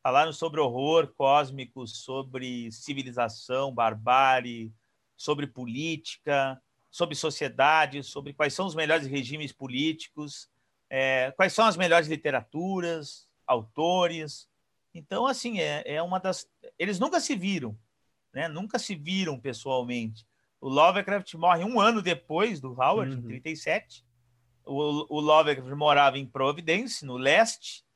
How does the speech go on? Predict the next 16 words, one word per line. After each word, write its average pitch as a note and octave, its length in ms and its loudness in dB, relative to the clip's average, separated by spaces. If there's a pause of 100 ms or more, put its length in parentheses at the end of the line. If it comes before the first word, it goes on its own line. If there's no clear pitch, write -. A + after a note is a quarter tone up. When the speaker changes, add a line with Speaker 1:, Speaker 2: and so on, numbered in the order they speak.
(200)
Speaker 1:
e F3+ 120 -4
o G3+ 60 2
Howard F#3 340 6
morava F3+ 440 6
no G#3+ 260 -4
Texas, F#3 640 0
né? B2 260 -12
Então, F3 240 -8
nunca G3+ 260 -4
se A3+ 220 -6
encontraram, F3 1000 2 (460)
mas C#3+ 340 0
eles F#3+ 240 -4
se G#3 140 -12
correspondiam F#3+ 800 -4
muito, A#3+ 580 -6